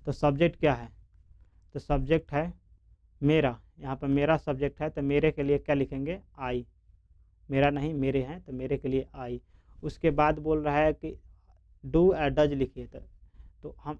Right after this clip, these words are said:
आई के साथ जानते हैं कि आई के साथ do लगता है, थोड़ा देर पहले जिक्र किए क्यों do लिख, do लिखेंगे। उसके बाद बोल रहा है कि not लिखिए, तो हम यहाँ पे आगे not लिख देंगे, ये not है,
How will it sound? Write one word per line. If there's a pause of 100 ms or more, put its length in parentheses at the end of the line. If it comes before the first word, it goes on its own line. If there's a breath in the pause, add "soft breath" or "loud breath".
(120)
आई
के
साथ
जानते
हैं
कि
आई
के
साथ (260)
do
लगता
है, (640)
थोड़ा
देर
पहले
जिक्र
किए
क्यों
do
लिख, (320)
do (360)
लिखेंगे। (760)
उसके
बाद
बोल
रहा
है
कि (200)
not
लिखिए,
तो
हम
यहाँ
पे (480)
आगे (180)
not
लिख
देंगे, (2250)
ये
not
है,